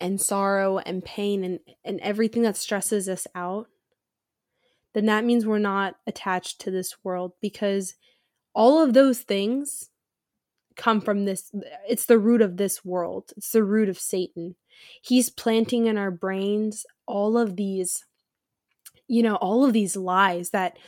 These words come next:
number one, we can figure it out on our own. We don't need God. And that's the root of being attached to this world, because that's what the world is feeding us. Girl power. We can do it ourselves. We don't need men.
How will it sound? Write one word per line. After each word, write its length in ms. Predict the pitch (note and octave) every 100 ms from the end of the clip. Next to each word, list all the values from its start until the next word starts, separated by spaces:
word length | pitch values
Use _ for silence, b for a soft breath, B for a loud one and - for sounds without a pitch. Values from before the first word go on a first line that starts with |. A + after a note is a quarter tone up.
| B B
number 240 | A#3 G#3+
one, 280 | G3 F#3+ G3
we 80 | G3+
can 160 | G#3+
figure 320 | G3 G#3+ F#3+ F#3+
it 100 | F#3
out 160 | F3+
on 160 | F#3 F#3
our 140 | F3+
own. 180 | F3+ F3+
We 160 | F3+ D#3
don't 260 | F#3+ F#3 -
need 240 | F#3 F3
God. 440 | F#3+ F3 F3 F3 F3 _ b b
And 120 | G#3+
that's 200 | A3+ B3
the 80 | A#3+
root 260 | G3 G#3+ A3
of 280 | G#3 F#3 F3 _ _ G#3 F3
being 200 | A3+ A3
attached 520 | - - C4+ - -
to 80 | F#3+
this 260 | F3+ -
world, 240 | F#3+ F3+ E3+
because 240 | G#3 G3+
that's 240 | G#3+ A3+
what 120 | A3+ -
the 80 |
world 260 | G3 F#3+ F#3
is 180 | E3+ -
feeding 340 | A3 A3+ F3 G3+
us. 280 | F#3+ - - b b b b b
Girl 280 | F3+ A3+ A3+
power. 480 | A3+ G3+ F#3+ F#3+ G3+
We 120 | A3+
can 220 | A#3 A#3+
do 180 | G#3 A3
it 80 | A3
ourselves. 540 | G#3+ G3+ A3 G3 E3+
We 160 | E3 A3
don't 160 | G#3
need 160 | F3+ F3
men. 460 | E3+ E3+ F#3+ G#3